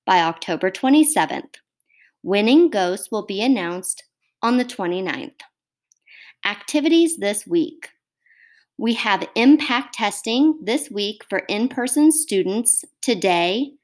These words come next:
and Friday. Please bring your forms to school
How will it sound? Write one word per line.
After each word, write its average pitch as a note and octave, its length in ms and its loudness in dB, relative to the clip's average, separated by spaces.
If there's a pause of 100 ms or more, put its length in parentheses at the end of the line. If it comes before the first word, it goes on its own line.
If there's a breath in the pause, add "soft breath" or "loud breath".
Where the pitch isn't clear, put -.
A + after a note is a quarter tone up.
(240)
and C4 180 4
Friday. A#3 680 -2 (500)
Please B3+ 380 0
bring G#3 320 -2
your C#4 140 2
forms F#3+ 500 -2
to - 160 0
school F#3+ 640 0